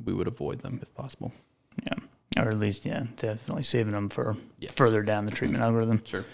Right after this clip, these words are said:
Speaker 2: Now, it's, the other thing that you may run into with P T S D is, is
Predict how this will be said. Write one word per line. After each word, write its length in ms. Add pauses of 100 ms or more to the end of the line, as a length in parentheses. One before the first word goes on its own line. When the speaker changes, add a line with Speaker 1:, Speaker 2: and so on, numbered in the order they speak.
(380)
Speaker 2:
Now, 480
it's, 640 (100)
the 200
other 80
thing 240
that 340
you 100
may 200
run 160
into 420
with 560
P 140
T 160
S 120
D 280
is, 240
is 300